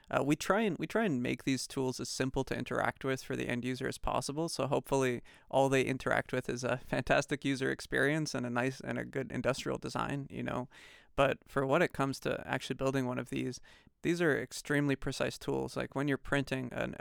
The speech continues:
printed electronics device, you're talking about thicknesses, layer thicknesses on the order of, uh, fifteen to thirty micrometers, right?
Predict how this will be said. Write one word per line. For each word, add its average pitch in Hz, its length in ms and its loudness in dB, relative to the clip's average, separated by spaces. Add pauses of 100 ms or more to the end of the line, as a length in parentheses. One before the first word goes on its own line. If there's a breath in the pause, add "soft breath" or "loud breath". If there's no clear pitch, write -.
printed 135 240 0
electronics 131 480 -2
device, 131 500 -2 (520 soft breath)
you're 147 120 0
talking 190 360 4
about 135 280 4
thicknesses, 135 720 0
layer 143 180 4
thicknesses 135 500 -4
on 131 120 -2
the 131 100 -4
order 127 380 0
of, 120 260 -4
uh, 127 160 2
fifteen 131 480 0
to - 80 -10
thirty 127 300 0
micrometers, 120 720 -4 (180)
right? - 300 -2